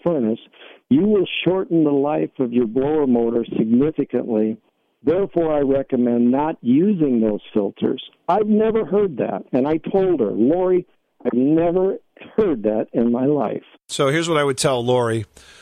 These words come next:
Speaker 2: I would say, "Lori, you either put in a high-efficiency filter or you become a high-efficiency filter."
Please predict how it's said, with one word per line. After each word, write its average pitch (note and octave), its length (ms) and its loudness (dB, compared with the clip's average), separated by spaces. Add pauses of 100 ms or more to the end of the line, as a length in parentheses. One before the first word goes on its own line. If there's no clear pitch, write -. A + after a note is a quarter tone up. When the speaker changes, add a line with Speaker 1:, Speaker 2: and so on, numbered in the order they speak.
(200)
Speaker 2:
I C#3 80 0
would C#3+ 120 0
say, D3+ 100 0
"Lori, C#3 340 2
you A#2+ 180 -4
either C3+ 240 2
put D#3+ 260 -2
in D#3 100 -2
a C#3+ 80 -2
high-efficiency C3 720 -2
filter B2+ 640 0
or A#2+ 100 0
you B2 240 2
become A2+ 800 -2 (120)
a A#2 100 2
high-efficiency G2+ 760 0
filter." F2+ 320 -4